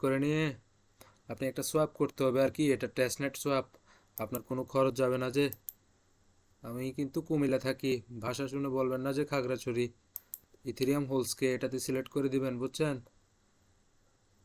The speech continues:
এটাতে সুইচ করে দিলাম আমিও। তারপরে এটা আপনি, আপনি এখানে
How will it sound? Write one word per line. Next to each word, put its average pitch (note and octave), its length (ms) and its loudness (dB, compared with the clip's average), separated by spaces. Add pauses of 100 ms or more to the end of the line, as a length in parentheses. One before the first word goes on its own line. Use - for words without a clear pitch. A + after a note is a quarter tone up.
(420)
এটাতে A#2+ 240 -8
সুইচ C3 300 -2
করে C3+ 220 2
দিলাম C3+ 280 2
আমিও। C3+ 360 -2 (1000)
তারপরে B2 360 -2
এটা C#3+ 360 -2
আপনি, C3 220 0 (160)
আপনি C3 260 -2
এখানে C3+ 260 -2